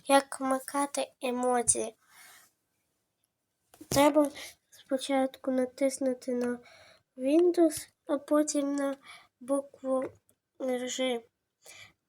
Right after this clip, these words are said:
Ну, і я думаю, якщо у вас не старий, то у вас буде такі от, м, дві крапки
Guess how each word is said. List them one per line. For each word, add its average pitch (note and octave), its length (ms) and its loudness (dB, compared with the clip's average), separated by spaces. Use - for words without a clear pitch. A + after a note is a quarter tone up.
Ну, D4+ 220 6
і D4+ 80 0
я D4+ 180 6
думаю, D4+ 420 4
якщо D4 400 2
у D4 40 10
вас C#4+ 280 2
не C4+ 120 4
старий, D#4+ 500 6
то C#4 260 6
у C4+ 40 4
вас D4+ 360 4
буде C#4+ 360 2
такі C#4 400 4
от, C4 320 2
м, C4 280 6
дві B3 480 4
крапки C#4 920 2